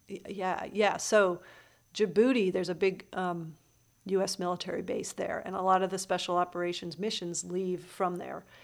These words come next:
And Mark Riddle is a diarrhea researcher, uh, for the, works for the Navy, and, um, he was doing a project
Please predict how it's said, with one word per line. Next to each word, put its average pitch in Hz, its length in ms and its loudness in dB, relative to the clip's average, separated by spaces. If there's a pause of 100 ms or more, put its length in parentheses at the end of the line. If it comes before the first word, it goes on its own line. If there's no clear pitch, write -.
(300)
And 185 380 -2 (300)
Mark 202 320 2
Riddle 202 260 4
is 165 140 -2
a 170 180 -2 (160)
diarrhea 180 520 4
researcher, 185 580 -4 (640)
uh, 185 240 2
for 180 220 -2
the, 190 160 -2
works 185 180 0
for 220 100 -2
the 202 120 2
Navy, 180 460 2
and, 180 460 2 (360)
um, 180 540 -2
he 240 640 -4
was 247 220 0
doing 240 320 0
a 220 60 -2
project 214 500 0